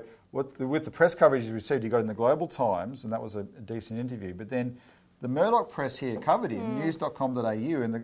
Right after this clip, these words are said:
Speaker 1: and the reporter there, Jamie Seedle, usually just pumps out all this anti-China propaganda. Um, but he had to, he had to give John Lander fairly straight coverage,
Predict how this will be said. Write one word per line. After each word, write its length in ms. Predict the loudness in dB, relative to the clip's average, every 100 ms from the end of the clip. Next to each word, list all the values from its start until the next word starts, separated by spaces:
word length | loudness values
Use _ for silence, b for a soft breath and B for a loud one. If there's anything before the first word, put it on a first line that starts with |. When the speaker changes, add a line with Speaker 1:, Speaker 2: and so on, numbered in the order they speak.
| -8
Speaker 1:
and 100 | -6
the 60 | -6
reporter 380 | -2 0 2
there, 140 | 2 0
Jamie 340 | 0 -2 -2
Seedle, 360 | -4 -6 -4 -4
usually 380 | -4 -4 -6 -6
just 180 | -8
pumps 280 | -4 -4 -4
out 100 | -4
all 160 | -4 -4
this 220 | -6 -8 b b b b -8
anti-China 560 | -6 -6 -4 0 0
propaganda. 800 | -2 -6 -6 -6 -4 -2 -4 -8 -12 b b 0
Um, 240 | 0 2
but 80 | 2
he 60 | 4
had 180 | 4
to, 80 | 4 -6 -6
he 60 | -2
had 140 | 0
to 40 | 0
give 280 | -4 -4
John 400 | -2 0 0 -2 -8 -20 -20 _ -10
Lander 320 | -6 -4 -4
fairly 320 | -6 -6 -6
straight 360 | -6 -8 -8 -8
coverage, 600 | -10 -10 -14 -14 -18